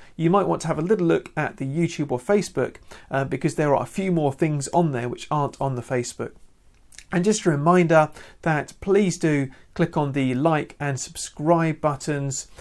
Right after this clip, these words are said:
um, underneath the, the video or the podcast, just to make sure that you don't miss an episode. And I'm sure you're used to doing this by now, whatever platform that you're, you're watching or listening to this on. Uh,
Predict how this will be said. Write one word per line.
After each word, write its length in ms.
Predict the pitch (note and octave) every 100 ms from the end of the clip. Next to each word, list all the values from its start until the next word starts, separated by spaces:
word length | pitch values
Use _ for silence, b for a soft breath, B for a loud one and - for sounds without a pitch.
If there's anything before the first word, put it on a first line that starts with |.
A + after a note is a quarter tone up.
| B -
um, 300 | C#3+ C#3 - D#3
underneath 580 | D3+ C#3 C3+ B2+ B2
the, 300 | - B2 A#2+
the 140 | A#2+ -
video 340 | D3 D3 C#3
or 160 | B2 G#2+
the 80 | G#2
podcast, 640 | D#3+ C#3+ D3+ C#3 C3 - b b
just 220 | E3+ E3
to 80 | D3
make 180 | C#3 B2+
sure 300 | - C#3+ C3
that 160 | A#2+
you 160 | B2 C3
don't 460 | B2+ C#3 A#2+ - - b -
miss 320 | B2 A#2+ -
an 160 | C#3 B2
episode. 600 | A#2+ A#2+ - A2 A2 F3+ D#3+
And 300 | A#2+ A2+ - B B -
I'm 120 | C3
sure 260 | - D#3+ C#3
you're 160 | C3
used 260 | C3+ C3+ -
to 60 |
doing 260 | B2+ B2 A#2
this 140 | A2
by 180 | - A#2+
now, 360 | A#2 A#2 G#2+ G#2+ B B
whatever 300 | C3+ B2+ A2
platform 500 | - B2 - A#2+ A#2
that 180 | A#2 -
you're, 300 | B2 A#2 A2 -
you're 140 | - A#2
watching 380 | B2+ - - A#2+
or 100 | A#2+
listening 300 | A#2+ B2 A2+
to 100 | B2+
this 220 | B2 -
on. 180 | - F3 - - b b b b b b _ - -
Uh, 120 | D#3